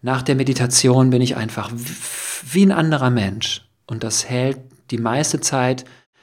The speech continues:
den ganzen Tag an. Und das kann ich natürlich immer wieder auch im, den Tag über machen, mich mit dem verbinden,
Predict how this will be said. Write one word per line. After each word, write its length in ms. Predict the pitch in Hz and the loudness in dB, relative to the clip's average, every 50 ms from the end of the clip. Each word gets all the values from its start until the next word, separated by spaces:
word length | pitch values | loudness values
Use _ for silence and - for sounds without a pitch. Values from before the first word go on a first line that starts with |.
| _ - | _ -4
den 120 | - 120 123 | -2 0 2
ganzen 380 | 123 123 127 131 127 - 123 | 2 4 2 2 2 0 0
Tag 380 | - - 120 107 101 98 - - | 0 0 0 0 0 -2 -2 0
an. 260 | 127 127 160 190 214 | 2 4 4 4 6
Und 60 | 185 147 | 6 4
das 140 | 139 123 - | 4 2 2
kann 140 | - 160 156 | 2 4 4
ich 80 | 160 | 4
natürlich 380 | 165 147 - 147 143 131 - - | 4 4 4 2 0 0 2 2
immer 240 | 160 170 180 170 151 | 4 6 6 4 4
wieder 300 | 143 160 170 170 147 139 | 4 4 4 4 4 4
auch 220 | 135 135 139 131 - | 4 4 4 4 2
im, 260 | - 135 123 131 - | -2 -4 -4 0 2
den 180 | - 127 117 107 | 2 2 4 2
Tag 340 | - 139 143 160 185 190 | 0 2 2 2 2 4
über 200 | 196 180 160 156 | 4 4 6 6
machen, 500 | 147 139 135 139 135 - 143 139 139 139 - - - - - _ _ _ _ _ _ _ _ _ _ _ _ _ _ _ _ | 4 4 2 2 0 0 -2 -2 -4 -6 -10 -16 -20 -20 -20 _ _ _ _ _ _ _ _ _ _ _ _ _ _ _ _
mich 380 | - 123 131 143 135 - - - | -4 -2 -2 -2 -2 -4 -4 -2
mit 260 | 135 131 131 127 127 | 0 2 2 2 4
dem 220 | - 135 139 143 147 | 6 6 6 4 4
verbinden, 760 | - - 135 123 131 127 127 139 139 135 143 139 143 139 - | 2 0 0 4 4 4 4 4 2 0 -2 -4 -4 -4 -8